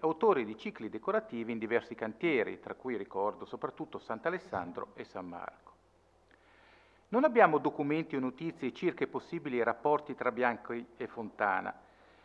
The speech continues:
se non fantasticare sulla strana coincidenza che vede il pittore figurare come uno dei fondatori e secondo direttore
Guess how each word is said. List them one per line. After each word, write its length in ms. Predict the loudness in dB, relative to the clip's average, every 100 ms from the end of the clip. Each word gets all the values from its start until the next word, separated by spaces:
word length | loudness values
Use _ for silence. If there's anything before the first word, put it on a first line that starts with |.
| _
se 160 | -2
non 200 | 4 4
fantasticare 960 | 6 2 2 -2 -4 4 6 6 2 -2 -10
sulla 260 | -6 -2
strana 380 | 0 4 4 4
coincidenza 800 | 0 -6 -4 0 0 0 -2 -4
che 140 | -2 -2
vede 200 | -2 -2
il 80 |
pittore 560 | -6 -10 -4 4 4 4
figurare 720 | -2 -2 4 6 6 4 -2
come 240 | 0 2 2
uno 260 | 0 0
dei 200 | 2 0
fondatori 840 | 2 0 2 2 2 2 0 -2 -10 -18 _ -4
e 120 | -4
secondo 460 | -2 -4 -2 -2 -2
direttore 760 | -4 -4 -6 -8 -6 -4 -6